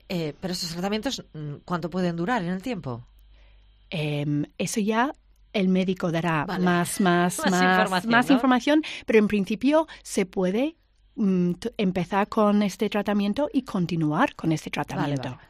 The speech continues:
Speaker 1: perfecto. ¿Los hormonales y los no hormonales?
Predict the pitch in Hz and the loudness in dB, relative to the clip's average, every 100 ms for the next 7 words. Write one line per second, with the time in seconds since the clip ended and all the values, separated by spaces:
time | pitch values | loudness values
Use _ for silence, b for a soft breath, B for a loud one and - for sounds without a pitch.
0 | _ 175 147 151 - - B B B - | _ -12 -10 -10 -12 -14 B B B -2
1 | 214 196 180 185 175 151 - 226 208 190 | -2 0 -2 -2 -2 -4 -6 -4 -2 -2
2 | 254 277 247 269 302 339 - | -4 -4 -6 -6 -8 -10 -14